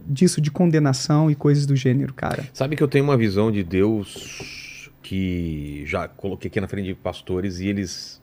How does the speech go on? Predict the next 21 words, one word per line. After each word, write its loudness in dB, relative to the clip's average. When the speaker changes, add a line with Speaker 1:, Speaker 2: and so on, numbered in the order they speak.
Speaker 2:
falam, -20
"Ó, -4
Vilela, -4
isso -10
daí -2
é -2
perigoso." -2
Mas 2
é 4
uma 4
visão, 4
acredito 0
em 0
Deus -2
e -6
tal. -2
Speaker 1:
Uhum. 2
Speaker 2:
E 6
eu 8
acho 0
que, 0